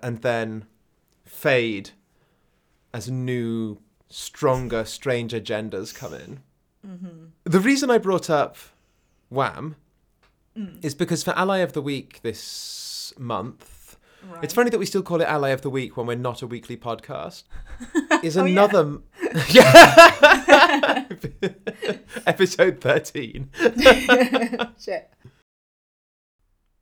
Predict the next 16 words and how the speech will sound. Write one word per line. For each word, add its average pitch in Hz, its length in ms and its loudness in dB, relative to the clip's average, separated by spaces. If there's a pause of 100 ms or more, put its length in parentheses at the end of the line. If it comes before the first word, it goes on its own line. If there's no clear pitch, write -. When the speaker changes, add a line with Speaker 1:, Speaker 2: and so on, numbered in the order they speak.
(220)
Speaker 1:
Is 170 140 2
I 202 60 6
wanted 214 260 0
to 226 80 -2
introduce 180 400 -4
us 180 120 -4
to - 180 -2
another 170 400 0
Christmas 151 500 -6
Michael 120 720 -4 (460)
who, 147 440 -2
although 208 480 0
to - 140 -10
my 226 140 -4
best 202 320 -6
knowledge, 160 640 -6